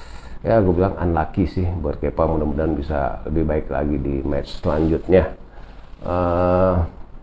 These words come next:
mungkin itu aja kesimpulan dari gue sih ini, ya. Sementara tiga empat tiga selagi, selagi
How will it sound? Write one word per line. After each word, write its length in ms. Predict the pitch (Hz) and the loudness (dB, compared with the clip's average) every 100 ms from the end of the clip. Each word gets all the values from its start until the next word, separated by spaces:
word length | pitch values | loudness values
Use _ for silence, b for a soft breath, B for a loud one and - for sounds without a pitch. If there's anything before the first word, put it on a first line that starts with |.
| - - - - - - - | -16 -16 -16 -16 -16 -14 -6
mungkin 260 | 110 104 113 | -2 4 6
itu 160 | 110 120 | 6 6
aja 180 | 104 113 | 6 6
kesimpulan 460 | 113 113 113 117 127 | 6 6 8 8 8
dari 240 | 117 110 | 8 8
gue 160 | 104 120 | 8 6
sih 240 | 117 120 | 6 6
ini, 160 | 104 98 | 4 4
ya. 80 | 98 | 2
Sementara 640 | - 104 98 98 110 107 | 2 4 6 8 8 6
tiga 240 | - 98 98 | 4 4 6
empat 220 | 101 98 | 6 4
tiga 440 | 123 127 101 82 85 | 2 4 6 6 4
selagi, 480 | - 85 85 85 80 | 2 2 4 2 0
selagi 380 | - 76 76 | 0 0 0